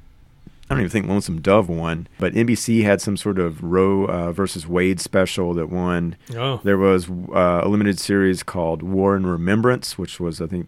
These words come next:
Speaker 1: based on, like, a Barbara Steele novel or something.
Speaker 2: Mm-hmm.
Speaker 1: But Cheers and L A Law were the big winners in the, uh, comedy and drama departments.
Speaker 2: Right.
Speaker 1: In nineteen eighty-eight,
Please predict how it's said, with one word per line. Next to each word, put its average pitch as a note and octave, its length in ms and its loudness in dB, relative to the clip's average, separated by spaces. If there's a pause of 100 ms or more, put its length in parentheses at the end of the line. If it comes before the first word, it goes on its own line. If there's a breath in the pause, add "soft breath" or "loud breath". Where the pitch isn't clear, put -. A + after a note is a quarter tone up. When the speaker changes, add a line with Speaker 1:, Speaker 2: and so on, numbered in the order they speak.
(160)
Speaker 1:
based E2+ 260 -4
on, E2 140 -6
like, D#2 140 -10
a D#2+ 40 -10
Barbara D#2+ 340 -6
Steele F#2 520 0 (540 soft breath)
novel F2+ 280 0
or F2+ 160 0
something. F2 540 -2
Speaker 2:
Mm-hmm. B2 340 -8 (160)
Speaker 1:
But F#2 340 0
Cheers E3 640 2 (360)
and G#2 120 2
L G#2+ 180 6
A G2+ 60 8
Law G2 560 4
were F#2 220 -4
the E2+ 120 -2
big F2 200 0
winners E2+ 640 -4 (160)
in D#2+ 200 -8
the, D#2 240 -8
uh, D2+ 220 -8
comedy D#2+ 680 -4
and D#2 320 -8 (100)
drama D#2+ 560 -4
departments. E2+ 800 -4 (100)
Speaker 2:
Right. A#2+ 260 -6 (340 loud breath)
Speaker 1:
In C#3 200 6
nineteen A2 480 2
eighty-eight, F#2 640 -2